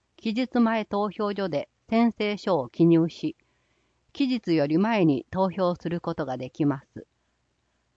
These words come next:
投票所入場券が届いていれば持参してください。なお、投票所入場券がない場合も、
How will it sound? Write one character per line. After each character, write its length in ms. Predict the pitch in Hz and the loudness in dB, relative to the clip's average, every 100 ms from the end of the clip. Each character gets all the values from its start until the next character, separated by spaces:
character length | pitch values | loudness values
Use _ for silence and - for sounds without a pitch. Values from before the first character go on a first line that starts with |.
| - | -4
投 200 | 247 240 | -2 -2
票 240 | 240 220 | -2 -2
所 200 | 208 208 | 0 0
入 240 | 190 214 233 | 2 2 2
場 220 | 220 226 | -2 -4
券 260 | - 151 139 | -4 -2 -2
が 140 | 135 | -4
届 320 | 190 202 214 | -4 -2 -2
い 40 | 170 | -4
て 120 | 160 | -4
い 80 | 160 | -4
れ 120 | 165 | -4
ば 200 | 139 - _ _ | -6 -8 _ _
持 100 | 170 | -8
参 280 | - 190 185 | -2 -2 -2
し 80 | - | -4
て 100 | 175 | -8
く 80 | 170 | -6
だ 200 | 156 151 | -8 -10
さ 120 | 135 | -12
い。 180 | 123 - _ _ _ _ _ _ _ _ _ _ _ | -12 -14 _ _ _ _ _ _ _ _ _ _ _
な 260 | 185 175 139 | -2 -2 -2
お、 180 | 131 - _ _ _ - | -6 -8 _ _ _ -6
投 220 | 247 247 | -2 -2
票 240 | 233 226 | -2 -2
所 220 | 190 196 - | 0 -2 0
入 220 | 190 233 | 2 2
場 200 | 226 226 | 2 -2
券 240 | - 160 147 | -2 0 0
が 140 | 147 | 2
な 160 | 202 202 | 0 0
い 100 | 151 | -2
場 240 | 165 170 | -4 -6
合 160 | 165 165 | -2 0
も、 220 | 156 | 0